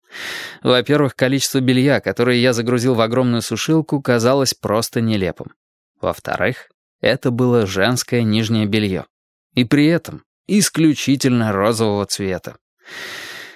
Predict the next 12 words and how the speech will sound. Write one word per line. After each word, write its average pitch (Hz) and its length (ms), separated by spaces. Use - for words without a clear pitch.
Как 196 340
теперь 156 340
не 135 140
выкручивайся, 143 1080
слишком 160 480
много 151 300
внимания 139 640
я 101 160
уже 107 220
к - 80
себе 104 240
привлек. 92 540